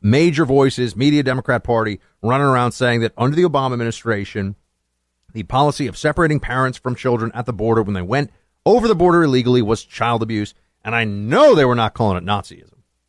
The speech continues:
I know they weren't saying that this is just a step away from, you know,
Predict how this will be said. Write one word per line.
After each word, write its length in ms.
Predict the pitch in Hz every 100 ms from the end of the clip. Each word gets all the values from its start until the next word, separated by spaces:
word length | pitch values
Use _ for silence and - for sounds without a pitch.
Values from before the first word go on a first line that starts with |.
| _ _ _ _ _ _ _ _ _ _ _
I 40 |
know 200 | 98 170
they 120 | 208 156
weren't 280 | 139 127
saying 300 | - 123 113
that 100 | 101
this 160 | 98 -
is 100 | 101
just 240 | - 107
a 60 | 92
step 240 | - 117
away 340 | 110 101 104 95
from, 400 | - 95 85 82 _ _ _ _ _ _ _ _ _ _ _ _ _
you 80 | -
know, 140 | -